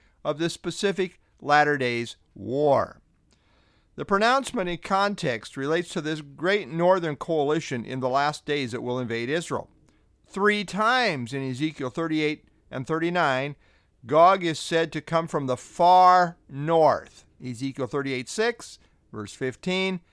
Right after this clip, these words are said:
and thirty-nine two. This is a significant marker. The only other two places in the Old Testament that specifically mention such a last days confederation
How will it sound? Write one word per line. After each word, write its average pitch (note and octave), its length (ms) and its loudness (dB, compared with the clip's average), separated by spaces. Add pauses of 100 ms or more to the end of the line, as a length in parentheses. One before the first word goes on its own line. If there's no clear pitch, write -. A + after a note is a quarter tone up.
(160)
and G#3 160 -8
thirty-nine A#2 560 -4
two. E3 480 -2 (720)
This G3 520 0 (240)
is E3 400 -4 (120)
a D3+ 340 -2
significant C#3+ 1040 -4 (200)
marker. C3 640 0 (760)
The C3 100 -2
only A3 260 4
other A#3 160 6
two A3 180 -4
places F#3+ 440 -2
in F#3 100 -4
the E3+ 100 0
Old D#3 220 2
Testament C#3+ 520 -4
that B2 100 -10
specifically D#3 600 -6
mention D3 480 -4 (280)
such E3 300 -4
a C#3 320 -4 (220)
last F3 520 2
days E3+ 380 0 (180)
confederation D#3+ 960 -2